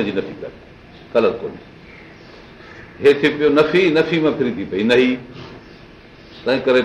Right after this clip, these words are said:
پوءِ ان جي پڙهڻ جا طريقا آيا آهن ٻه. هڪڙو فڪ ادغام جو، پر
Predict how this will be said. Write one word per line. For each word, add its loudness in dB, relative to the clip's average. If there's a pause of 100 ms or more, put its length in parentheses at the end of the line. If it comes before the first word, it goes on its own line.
پوءِ 2
ان -2 (140)
جي 0 (100)
پڙهڻ 0
جا 4 (120)
طريقا -2 (420)
آيا -4
آهن -10 (100)
ٻه. -12 (1160)
هڪڙو -2
فڪ 2
ادغام 2
جو، 4 (1900)
پر -8